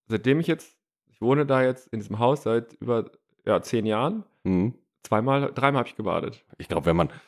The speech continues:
Speaker 2: also wenn ich jetzt eine hätte, würde ich auch die erste Zeit nur baden gehen und dann irgendwann hätte ich auch keinen Bock mehr, klar.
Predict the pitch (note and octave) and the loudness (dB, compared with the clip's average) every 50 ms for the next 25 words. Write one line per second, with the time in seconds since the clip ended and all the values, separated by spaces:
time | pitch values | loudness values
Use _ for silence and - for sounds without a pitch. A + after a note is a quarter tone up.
0 | _ _ _ - - C#2+ D2 D2 D2 - - - A2+ - - D#2 D#2+ D#2+ D#2+ G2 | _ _ _ -6 -6 -4 -2 -2 -4 -2 -2 -2 -2 0 0 0 0 2 2 0
1 | G#2 - A2+ F2+ F2+ E2+ D2+ - F2 F2 E2+ - - - C#2 E2 - - - - | 0 2 0 0 0 0 0 0 -2 -4 -4 -4 -4 -4 -4 -4 -8 -8 -6 -4
2 | E2 D2 E2+ F#2 G#2 G2 G2 F#2+ G2 G2 G2 F2 F#2+ F#2 F2+ E2 - - D2 - | -4 -2 0 0 0 2 2 0 0 0 -2 -2 -2 -2 -2 -2 -4 -4 -4 -2
3 | C2 E2 D#2+ D#2 D2 D#2 D2+ D2 - C2+ - - F2+ E2 D2+ F#2 - - F#2+ F#2 | -2 0 0 0 -2 -2 -4 -6 -6 -6 -4 -4 -2 0 0 -2 -2 -2 -4 -4
4 | - - - D2 E2 G2+ C3 C#3 | -4 -4 -2 0 2 0 0 -2